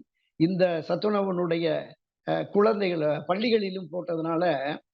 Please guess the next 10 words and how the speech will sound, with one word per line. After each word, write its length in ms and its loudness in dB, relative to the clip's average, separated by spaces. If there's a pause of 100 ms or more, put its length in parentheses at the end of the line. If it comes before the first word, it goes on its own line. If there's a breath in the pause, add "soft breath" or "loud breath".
(240 soft breath)
அவர்கள் 420 4
ஆரோக்கியமாக, 960 0
புஷ்டியாக 920 2
வாழ்ந்து, 480 -2
வளர்ந்து, 640 0
படித்து 440 0
ஆளாகி 460 0
இருக்கிறார்கள் 680 -2 (320)
என்பதுதான் 840 8
உண்மை. 440 2